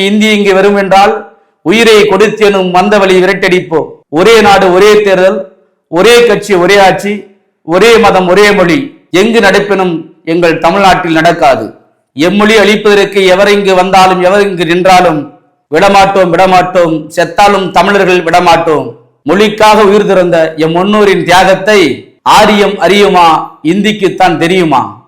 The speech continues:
இன்னொரு மொழிப்போர் இங்கொன்று நடக்கும் என்றால், இன்னொரு மொழிப்போர் இங்கொன்று நடக்கும் என்றால், உரிமைக்கு குரல் கொடுப்போம், உரிமைக்கு குரல் கொடுப்போம், எங்கள்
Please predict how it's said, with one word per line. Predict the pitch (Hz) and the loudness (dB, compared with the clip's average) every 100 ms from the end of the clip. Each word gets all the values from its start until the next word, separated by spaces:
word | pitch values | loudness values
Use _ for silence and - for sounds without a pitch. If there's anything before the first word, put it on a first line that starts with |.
| _ - | _ -4
இன்னொரு | 143 190 208 202 | -2 0 2 2
மொழிப்போர் | 180 190 208 208 202 | 2 0 -2 0 0
இங்கொன்று | 196 196 208 196 | 0 0 0 0
நடக்கும் | 190 190 196 196 | 0 0 -2 -2
என்றால், | 185 196 233 254 - _ _ _ - | 0 2 0 -4 -16 _ _ _ -2
இன்னொரு | 180 214 214 208 | 0 2 4 4
மொழிப்போர் | 190 214 175 208 185 | 2 0 0 0 2
இங்கொன்று | 202 214 208 202 | 2 2 2 2
நடக்கும் | 190 208 202 190 | 0 0 0 -2
என்றால், | 190 196 226 233 - _ _ - | 2 2 2 -2 -10 _ _ -4
உரிமைக்கு | 170 226 233 233 226 208 | 0 2 0 0 -2 -2
குரல் | 208 208 | 0 2
கொடுப்போம், | 202 196 196 196 165 143 - _ _ _ _ - | 2 0 0 0 -2 -8 -16 _ _ _ _ -4
உரிமைக்கு | 175 233 233 220 226 202 | 0 2 0 0 -2 0
குரல் | 202 202 | 0 2
கொடுப்போம், | 202 202 202 196 175 147 - _ | 0 0 0 0 -2 -8 -16 _
எங்கள் | 143 175 185 | -4 -2 0